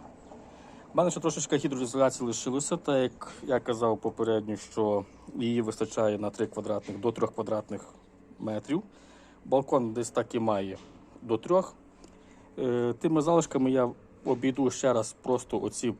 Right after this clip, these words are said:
проблемні краї, там, де вони були. Бо мені на цілий балкон її не вистачить. Обійду ще зараз просто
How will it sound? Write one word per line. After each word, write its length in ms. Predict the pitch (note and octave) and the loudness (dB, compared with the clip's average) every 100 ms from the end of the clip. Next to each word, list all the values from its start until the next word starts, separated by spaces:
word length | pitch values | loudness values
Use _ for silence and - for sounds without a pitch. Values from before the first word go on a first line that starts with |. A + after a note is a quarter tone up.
| - | -4
проблемні 520 | A#2 G#2 A#2+ A2+ A2 | -4 2 2 2 0
краї, 400 | - A2+ C3+ D3+ - - - - | -2 -2 -2 -4 -8 -20 -20 -2
там, 180 | A2+ G#2+ | 0 2
де 100 | G#2 | 0
вони 240 | G2+ G#2 | 0 -2
були. 320 | G2+ G2+ E2+ - - - - - - - - - - - | -4 -6 -8 -12 -20 -20 -20 -20 -20 -20 -20 -20 -20 -8
Бо 140 | A#2+ | -2
мені 140 | A#2 C3 | 2 2
на 100 | A#2 | 2
цілий 220 | C3+ A#2+ | 0 0
балкон 420 | G#2+ A2 A#2+ G#2+ A2 | 2 0 0 -2 -4
її 320 | A2 A2+ G#2+ | -6 -4 -4
не 140 | G#2+ | -2
вистачить. 580 | G#2+ G2 - - - - - - - - - - - - - | -2 -4 -8 -18 -18 -20 -20 -20 -20 -20 -20 -20 -20 -16 -2
Обійду 440 | B2+ C3+ C3 A#2+ | 0 4 4 2
ще 220 | - B2 | 2 2
зараз 300 | G#2+ G#2+ G2+ | 4 2 0
просто 520 | - A2 G#2 - G2+ | -4 -2 -2 -4 -10